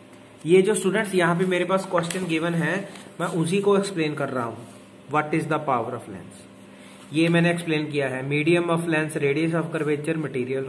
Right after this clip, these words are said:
of lens। ठीक है, तो उसी के according मैं आपको topics explain कर रहा हूँ। ठीक है, तो power of lens के units क्या होते हैं? Diopter। The units of power of lens are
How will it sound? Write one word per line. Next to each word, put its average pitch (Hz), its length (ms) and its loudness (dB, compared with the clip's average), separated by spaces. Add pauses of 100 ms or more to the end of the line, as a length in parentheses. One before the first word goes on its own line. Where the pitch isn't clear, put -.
of 107 160 -14
lens। 101 260 -16 (760)
ठीक 170 140 0
है, - 240 -2 (260)
तो - 80 -6
उसी 175 260 2
के 214 120 6
according 190 260 6
मैं 185 120 4
आपको 180 260 2
topics 190 360 2
explain 151 400 -2
कर 127 120 -8
रहा 104 160 -16
हूँ। 101 220 -18
ठीक 165 140 -2
है, 196 120 0 (320)
तो 190 80 6 (140)
power 190 240 10
of 214 180 4
lens 202 180 4
के 214 100 2
units 202 300 4
क्या 214 120 4
होते 202 160 6
हैं? 214 220 2
Diopter। 175 680 6 (840)
The 156 160 0
units 190 380 4
of 190 200 4
power 170 300 8
of 180 160 4
lens 170 320 2 (160)
are 156 340 6